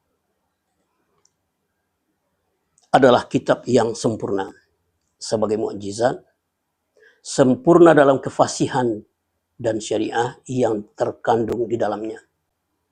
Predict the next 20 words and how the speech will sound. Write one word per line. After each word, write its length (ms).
Itulah 400
Al-Quran 880
yang 240
kami 320
turunkan 640
kepada 320
Rasul 240
kami, 320
Muhammad 480
sallallahu 560
alaihi 160
wasallam. 340
Bagi 320
orang-orang 480
yang 160
berakal 560
sehat, 400
tidak 400
ada 240
keraguan 800